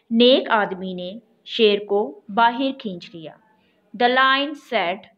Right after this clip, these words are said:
शेर ने कहा, "Remember to visit me," मेरी तरफ चक्कर लगाना मत भूलना।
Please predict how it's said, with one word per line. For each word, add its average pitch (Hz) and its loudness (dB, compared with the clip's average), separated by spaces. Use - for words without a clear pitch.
शेर 226 0
ने 233 0
कहा, 185 -4
"Remember 214 2
to 220 -6
visit 180 -12
me," 190 -8
मेरी 226 4
तरफ 196 -2
चक्कर 262 2
लगाना 190 -2
मत 240 2
भूलना। 170 -10